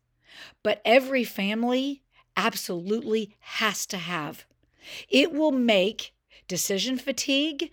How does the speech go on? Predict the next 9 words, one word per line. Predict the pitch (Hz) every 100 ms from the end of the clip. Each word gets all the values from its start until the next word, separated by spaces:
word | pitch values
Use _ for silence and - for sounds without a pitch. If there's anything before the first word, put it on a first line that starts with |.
| _ -
a |
thing | 175 185 180
of | 208
the | -
past. | - 170 - - - - - -
It | 254 349
will | 294 330
make | 302 277 269 202 262 - - _ - - -
clarifying | - 302 349 349 277 - 190 180 180 208 285